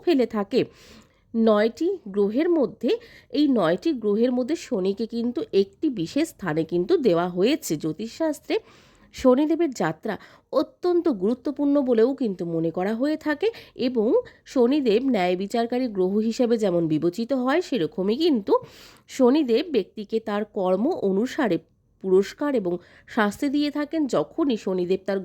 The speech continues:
গতিবিধি পরিবর্তন করে, এটি সমস্ত রাশির জাতক জাতিকাদের জীবনে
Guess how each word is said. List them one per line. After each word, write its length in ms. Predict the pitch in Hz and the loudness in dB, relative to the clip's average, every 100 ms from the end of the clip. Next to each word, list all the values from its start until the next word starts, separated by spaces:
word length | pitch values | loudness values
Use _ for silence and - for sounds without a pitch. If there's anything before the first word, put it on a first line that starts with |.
| 160 | -2
গতিবিধি 420 | 165 214 254 311 311 | -2 -2 0 0 0
পরিবর্তন 580 | 302 302 311 320 330 320 311 | 0 0 0 -2 -2 -2 0
করে, 140 | 339 508 - - - 247 | 0 0 -6 -12 -2 0
এটি 160 | 349 262 - | 2 -2 -2
সমস্ত 420 | 214 185 240 - 392 269 185 | -4 -2 -4 -2 -2 0 0
রাশির 440 | 180 - 294 220 - _ _ _ _ _ _ _ - | -2 -2 -2 -2 -4 _ _ _ _ _ _ _ -6
জাতক 480 | 226 202 180 214 269 254 | -2 0 0 0 0 0
জাতিকাদের 480 | 269 202 202 220 208 | -2 -2 0 0 -2
জীবনে 320 | 190 185 247 | -2 0 2